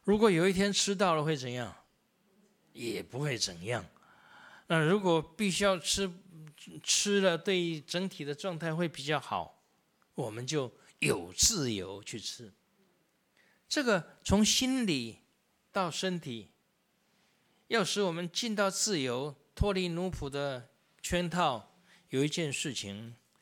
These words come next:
就是我们需要心意更新而变化。心意更新而变化以后，我们的身体体质也会产生变化。像我在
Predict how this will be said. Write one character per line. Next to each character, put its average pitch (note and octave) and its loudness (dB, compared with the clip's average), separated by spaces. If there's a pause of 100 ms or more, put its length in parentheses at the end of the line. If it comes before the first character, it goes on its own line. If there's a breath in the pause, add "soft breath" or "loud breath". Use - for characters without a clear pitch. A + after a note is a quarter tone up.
(360 soft breath)
就 F3 0
是 C3 -2 (240)
我 C#3+ -4
们 C3 -4
需 - -4
要 D#3 -2
心 E3+ -2
意 C3 -8 (260)
更 D3 -4
新 C#3 -10
而 A2+ -10
变 A#2+ -12
化。 G2+ -16 (800 soft breath)
心 A#3+ -2
意 A3+ 2
更 A#3 -2
新 A3 -2
而 G3+ 0
变 G#3 0
化 G3+ 6
以 C#3+ 0
后， F3+ 6
我 D3+ 4
们 D#3 0
的 E3 2
身 A3+ 2
体 G#2+ 2 (320 soft breath)
体 B2 0
质 B2 -4 (200)
也 A#2+ -12
会 C#3+ -8
产 G#2 -10
生 A#2 -14
变 G#2 -12
化。 F#2 -12 (760 loud breath)
像 D3+ -2
我 B2 -2
在 C3+ 0